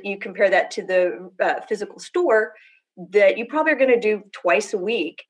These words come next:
right? You're gonna save about seventy-five hours a year. So not insignificant. Over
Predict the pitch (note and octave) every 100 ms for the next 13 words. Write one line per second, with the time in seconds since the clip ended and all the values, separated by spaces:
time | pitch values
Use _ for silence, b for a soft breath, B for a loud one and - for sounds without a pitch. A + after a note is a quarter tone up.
0 | _ _ - B3+ B3+ B3+ C4 D4+ G4+ -
1 | - C#4+ D4 C#4+ G#3+ A3 G#3+ - A#3+ A#3+
2 | B3+ A#3 - F#3 F#3 F#3 - F3+ F3 F3
3 | D#3+ E3 D#3 - F3+ D#3+ D#3 A#2+ - -
4 | _ _ _ _ b b b b - A3+
5 | G#3 A3 A#3+ C4+ A#3+ A#3+ A3+ F#3+ F#3 F#3
6 | G#3 D3+ - - _ _ _ _ _ _
7 | _ b b b - D#4+